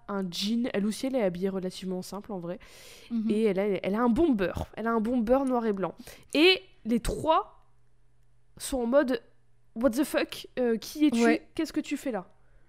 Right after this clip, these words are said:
Speaker 2: Ah, t'as oublié de mentionner une chose que K J a dans son dos aussi.
Speaker 1: <gasps> Oui, K J, elle a sa crosse. Elle
Speaker 2: Oui.
Speaker 1: a une crosse de, hum, hockey sur glace.
Speaker 2: C'est hockey sur gazon qu'elle
Speaker 1: Sur
Speaker 2: fait.
Speaker 1: gazon,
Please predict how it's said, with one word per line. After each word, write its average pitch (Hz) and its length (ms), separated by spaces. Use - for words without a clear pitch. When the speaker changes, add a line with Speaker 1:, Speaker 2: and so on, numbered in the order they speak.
Speaker 2:
Ah, 240 100
t'as 247 160
oublié 240 180
de 415 100
mentionner 254 340
une 240 120
chose 359 260
que - 120
K 214 300
J 269 180
a 208 60
dans 170 160
son 175 180
dos 285 280
aussi. - 200
Speaker 1:
<gasps> 349 300
Oui, 269 360
K 208 200
J, 262 260
elle 208 180
a 226 100
sa 180 640
crosse. - 600
Elle 254 80
Speaker 2:
Oui. 220 60
Speaker 1:
a - 20
une 196 120
crosse 240 340
de, 190 840
hum, - 20
hockey 220 180
sur 269 140
glace. - 420
Speaker 2:
C'est 208 240
hockey 269 200
sur 190 220
gazon 233 400
qu'elle 220 200
Speaker 1:
Sur - 160
Speaker 2:
fait. 226 40
Speaker 1:
gazon, 233 400